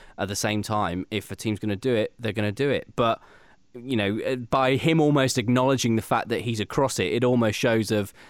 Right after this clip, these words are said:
you know, G Ms know about this stuff. This is not news to them, and I would be amazed if it does happen in the end just because of the way these things work out, but who knows?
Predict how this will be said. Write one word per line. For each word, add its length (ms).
you 100
know, 80
G 260
Ms 240
know 200
about 260
this 140
stuff. 380
This 200
is 80
not 220
news 420
to 60
them, 240
and 240
I 160
would 180
be 140
amazed 360
if 80
it 160
does 240
happen 280
in 100
the 140
end 160
just 160
because 260
of 60
the 60
way 200
these 200
things 200
work 240
out, 320
but 280
who 120
knows? 400